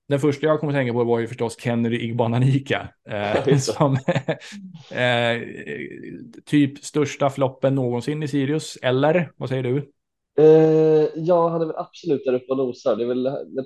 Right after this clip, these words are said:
Speaker 2: om man ser till förväntningar och hur det blev. Eh,
Speaker 1: Mm.
Speaker 2: Omar Edari var en annan sån som kom och skulle vara stjärna och sen
Speaker 1: <laughs>
Speaker 2: var borta innan, innan man hade märkt av det. Men, eh,
Speaker 1: Ja.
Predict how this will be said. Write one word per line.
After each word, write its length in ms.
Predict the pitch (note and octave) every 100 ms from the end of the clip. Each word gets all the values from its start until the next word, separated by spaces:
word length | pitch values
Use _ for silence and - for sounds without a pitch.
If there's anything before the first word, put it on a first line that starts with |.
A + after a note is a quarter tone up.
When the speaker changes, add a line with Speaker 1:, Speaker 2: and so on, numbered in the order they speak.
| -
Speaker 2:
om 100 | C3
man 100 | C3+
ser 160 | B2+ A#2+
till 140 | B2
förväntningar 640 | A#2+ B2+ C3 B2 A2 G2+
och 100 | G2+
hur 100 | A2+
det 80 | A2
blev. 280 | G#2+ A2+ F2+ F#2+ _ -
Eh, 80 | G#2
Speaker 1:
Mm. 500 | G#2 G2+ F#2+ F#2+ D#2 A#1+ G1+ G1+ - _ -
Speaker 2:
Omar 280 | B2+ B2+ B2
Edari 360 | A#2+ C3 A#2+
var 100 | G#2+
en 60 | G#2+
annan 240 | G#2+ A#2
sån 260 | A#2 F2+ E2+
som 160 | F2+
kom 220 | F#2+ D#2+ D#2
och 60 |
skulle 180 | - F#2+
vara 120 | D#2
stjärna 400 | - G2 F#2 F#2
och 100 | D2 -
sen 200 | D#2 - - E3
Speaker 1:
<laughs> 60 |
Speaker 2:
var 100 | G2
borta 360 | G2 F#2+ - F#2
innan, 360 | D2+ E2+ E2 D#2+ _
innan 240 | G#2 G2 E2
man 120 | D2+
hade 380 | G#2 F2 F2 F2+ - _ _ C#3
märkt 300 | G2+ F#2+ F#2+
av 180 | F2
det. 120 | E2 - -
Men, 280 | A#2+ A2
eh, 60 | A2
Speaker 1:
Ja. 220 | G#2+ G#2+